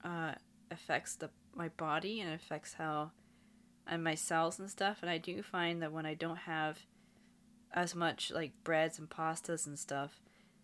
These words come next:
I do end up having more energy. So I just wonder if that, if there's a reason for that. And, like, things like breads,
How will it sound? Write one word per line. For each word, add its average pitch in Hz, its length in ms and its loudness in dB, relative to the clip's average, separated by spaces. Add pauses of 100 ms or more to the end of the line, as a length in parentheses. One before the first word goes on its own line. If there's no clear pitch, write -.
(160)
I 165 160 6
do 233 260 2
end 196 160 0
up 185 140 2
having 165 360 0
more 156 180 0
energy. 180 480 -2
So 151 180 -4
I 151 100 2
just 156 240 -2
wonder 165 480 0 (640)
if 170 220 -4
that, 160 320 4 (500)
if 170 160 -4
there's 170 180 2
a 165 80 -2
reason 190 380 2
for 175 220 -6
that. 151 260 2
And, 156 80 0
like, 156 180 -2
things 208 300 -2
like 175 220 -2
breads, 160 560 2